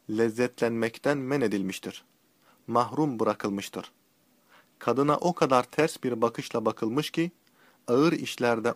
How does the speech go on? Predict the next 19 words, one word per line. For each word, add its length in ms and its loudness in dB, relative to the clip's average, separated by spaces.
onlar 320 0
çalıştırılır, 800 -2
onlara 460 2
o 160 0
zamandaki 720 0
elle 300 0
işlenilecek 800 -2
mozaik 540 -4
yaptırılır, 640 -2
taşlar 480 2
oydurulur, 560 2
tahtalar 540 2
yontturulur. 640 -2
Ve 120 0
başındakiler 720 2
kadınlara 600 2
şeytan 600 -2
ismini 380 -4
takmışlardır. 840 -4